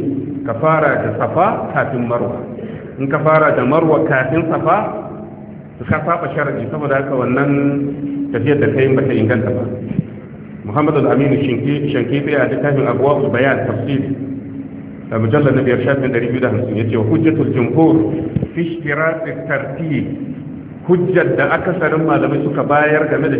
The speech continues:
cewa sharadi ne a jera, a fara da Safa kafin Marwa. Annan Nabi sallallahu alaihi wasallam fa'ala zalika, saboda na farko dai Annabi haka yayi. Annabi sallallahu alaihi wasallam ya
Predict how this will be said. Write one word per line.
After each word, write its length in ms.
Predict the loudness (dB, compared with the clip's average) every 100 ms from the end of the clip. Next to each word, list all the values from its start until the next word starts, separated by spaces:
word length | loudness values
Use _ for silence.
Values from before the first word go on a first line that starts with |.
| 0
cewa 280 | 2 2 2 2
sharadi 400 | 4 4 2 0
ne 160 | 2 2 2
a 100 | 0
jera, 380 | 2 4 4 2 0 -2 -4 -6 -8 -6
a 60 | 0
fara 460 | 4 4 4 2 0
da 160 | -2
Safa 400 | -2 2 2 2 2
kafin 440 | 2 4 4 6
Marwa. 360 | 6 4 4 2 -2 -4 -8 -10 -12 -14 -14 -14 -16 -18 -18 -16 -2
Annan 320 | 2 4 4
Nabi 160 | 4 2
sallallahu 400 | 2 2 2 2
alaihi 240 | 2 2 2
wasallam 320 | 2 0 0
fa'ala 320 | -2 -2 0
zalika, 300 | 0 0 -2 -2
saboda 260 | -2 -2 0
na 260 | -2 0 0
farko 380 | 0 0 0 2
dai 320 | 2 2 0 -2 -2
Annabi 280 | 0 2 2
haka 240 | 0 0 0
yayi. 240 | 0 0 -2 -4 -6
Annabi 240 | -4 -4 -2 -2
sallallahu 340 | -2 0 2 2
alaihi 120 | 0
wasallam 300 | 2 4 2 2 -2 -4 -6 -10 -8
ya 180 | -4